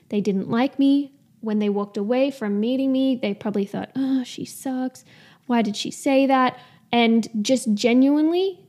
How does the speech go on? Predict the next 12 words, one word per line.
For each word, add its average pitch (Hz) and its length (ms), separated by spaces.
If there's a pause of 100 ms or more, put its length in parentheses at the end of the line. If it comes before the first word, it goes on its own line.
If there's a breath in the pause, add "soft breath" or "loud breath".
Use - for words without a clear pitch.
(140)
did 233 260
not 214 260
like 196 360
me. - 320
Like, 214 320 (720)
that 233 300
was 247 160
their 226 180
stance. 190 540
Their 226 220
stance 269 440
was, 233 360